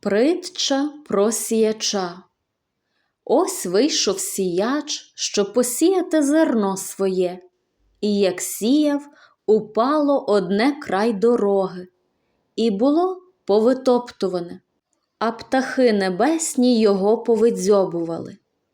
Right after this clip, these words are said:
Друге ж упало на ґрунт кам'янистий, і, зійшовши, усохло, не мало бо вогкости.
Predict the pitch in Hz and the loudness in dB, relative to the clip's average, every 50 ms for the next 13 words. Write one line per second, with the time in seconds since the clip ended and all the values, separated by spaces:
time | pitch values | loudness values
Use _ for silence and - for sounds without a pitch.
0 | _ _ _ _ _ _ _ _ _ - 185 170 - 208 220 269 320 349 370 349 | _ _ _ _ _ _ _ _ _ -8 -4 0 2 4 4 4 4 4 2 2
1 | - - - 247 226 - - 220 208 196 185 170 175 175 - - - - - - | 0 0 0 0 0 0 -2 -2 -2 0 -2 -2 -4 -8 -12 -18 -20 -20 -20 -20
2 | - - 185 202 202 196 190 180 185 180 185 190 220 247 247 - - - 254 247 | -8 -4 -2 0 2 0 0 0 2 2 2 2 2 2 0 -2 -2 -2 0 2
3 | 247 247 262 254 247 233 208 190 190 185 - - - _ - 196 190 - _ _ | 4 4 4 4 4 2 2 0 -2 -4 -6 -10 -12 _ -14 -14 -14 -16 _ _
4 | _ _ _ _ _ _ _ - 339 415 370 254 196 190 180 - - - - 214 | _ _ _ _ _ _ _ 0 2 2 4 4 2 0 0 0 -2 0 0 2
5 | 269 339 359 349 - - - - 285 285 254 - - 190 - - - - - 220 | 2 2 2 0 -2 -4 -4 -2 0 0 0 0 -2 -4 -6 -6 -8 -2 0 2
6 | 269 330 320 320 - - 262 262 269 269 - - - - - _ _ 185 202 220 | 2 2 2 -2 -6 -4 -2 -2 -2 -2 -6 -14 -20 -20 -20 _ _ -2 0 2
7 | 240 262 349 403 403 381 349 330 262 233 269 277 247 208 185 196 196 190 185 - | 4 4 4 2 0 0 0 0 2 2 2 2 2 2 2 4 4 2 2 0
8 | - - - - 180 - - - _ - - 190 | -6 -12 -12 -10 -10 -10 -10 -12 _ -20 -20 -20